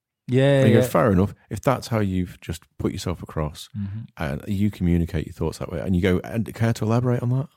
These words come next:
Speaker 2: Like, any reason why he's a dick or fucking she's a
Speaker 1: Yeah,
Speaker 2: dick?" Or
Speaker 1: yeah.
Speaker 2: "No, just can't stand them."
Speaker 1: There's,
Speaker 2: Okay. But
Speaker 1: I, I
Speaker 2: even
Speaker 1: saw
Speaker 2: they've
Speaker 1: one
Speaker 2: had the
Speaker 1: with
Speaker 2: common
Speaker 1: Hopkins.
Speaker 2: sense to go, you know, not word it fucking like that.
Speaker 1: Yeah, I mean, the,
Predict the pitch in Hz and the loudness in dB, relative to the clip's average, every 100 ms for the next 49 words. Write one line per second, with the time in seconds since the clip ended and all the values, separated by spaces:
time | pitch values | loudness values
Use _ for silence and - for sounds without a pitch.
0 | _ 95 107 110 110 101 95 95 104 117 | _ -6 -2 0 2 0 0 0 0 0
1 | 120 123 - - - 107 113 113 110 107 | -2 -4 -8 -10 -6 -4 -4 -4 -2 -4
2 | - 87 - - - 87 107 104 135 147 | -4 -6 -8 -14 -10 -8 -4 2 4 6
3 | 147 147 139 139 135 _ - 147 139 123 | 4 4 2 0 -4 _ 2 4 4 2
4 | 104 92 85 - 87 87 87 - - 139 | -2 0 0 0 0 0 -4 -12 -6 -2
5 | 131 - 98 101 - - 151 151 123 156 | -2 0 0 -2 -2 4 4 6 8 8
6 | 156 127 107 110 104 92 82 92 87 92 | 8 6 4 4 4 4 2 2 0 0
7 | 87 82 80 - 117 85 76 - 95 95 | 2 2 0 -4 -2 0 -2 -4 -4 -4
8 | - - - - 95 92 90 87 - 80 | -4 -18 -18 -4 2 2 2 -4 -10 -6
9 | 80 78 67 110 - - _ 135 127 123 | -4 -2 -2 -2 -4 -10 _ -2 0 2
10 | 120 120 135 127 127 131 143 151 | 0 0 2 2 2 -6 -8 -8